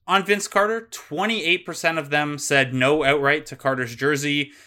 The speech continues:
uh, going up into the rafters. That's compared to twenty percent for newer fans. Uh, again, the total was twenty-six percent across the entire sample, but it, the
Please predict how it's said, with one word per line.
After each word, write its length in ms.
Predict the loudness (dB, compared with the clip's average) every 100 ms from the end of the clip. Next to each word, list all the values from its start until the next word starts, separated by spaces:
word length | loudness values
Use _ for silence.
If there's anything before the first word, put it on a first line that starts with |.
| _
uh, 140 | -6 0
going 300 | 2 2 2
up 160 | 0
into 100 | -2
the 100 | 0
rafters. 520 | 2 2 2 -2 -2 -6 _ 2
That's 220 | 4 2
compared 440 | -2 0 0 0
to 140 | -2 -10
twenty 480 | -12 -4 -2 -2
percent 480 | -4 -6 0 -2 -2 _ _ _
for 240 | -2 0
newer 340 | 2 2 2 0
fans. 380 | 0 -2 -2
Uh, 140 | -2 -2
again, 280 | 2 2 2
the 60 | 0
total 380 | -2 0 0
was 160 | 0 -4
twenty-six 440 | -6 -6 -4 -6
percent 320 | -6 -6 -2 -2
across 280 | -2 -4
the 100 | -4
entire 320 | -6 -2 -2 0
sample, 520 | -2 -2 -2 -8 -10 -20 _
but 120 | -6
it, 240 | -4 -6 -6
the 360 | -6 -6 -10